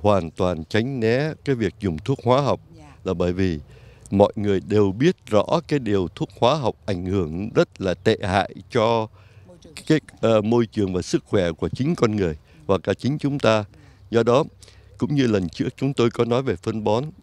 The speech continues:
Speaker 1: tôi không dám dùng thuốc hóa học cho chính tôi. Thì tại sao tôi lại bắt nhân viên của tôi dùng cái thuốc hóa học đó?
Speaker 2: Ừ.
Speaker 1: Do đó, tôi, chúng tôi cố gắng tránh né cái việc dùng, ờ, thuốc hóa học. Còn quay trở lại những cái cây kiểng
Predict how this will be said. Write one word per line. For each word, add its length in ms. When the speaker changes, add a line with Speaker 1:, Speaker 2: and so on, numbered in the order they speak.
Speaker 1:
tôi 200
không 320
dám 280
dùng 200
thuốc 260
hóa 220
học 180
cho 180
chính 320
tôi. 280
Thì 160
tại 180
sao 240
tôi 140
lại 160
bắt 180
nhân 160
viên 240
của 120
tôi 280
dùng 320
cái 80
thuốc 180
hóa 160
học 220
đó? 240
Speaker 2:
Ừ. 60
Speaker 1:
Do 180
đó, 240
tôi, 280
chúng 160
tôi 180
cố 180
gắng 240
tránh 260
né 240
cái 100
việc 220
dùng, 260
ờ, 420
thuốc 120
hóa 180
học. 160
Còn 180
quay 280
trở 180
lại 300
những 140
cái 140
cây 180
kiểng 280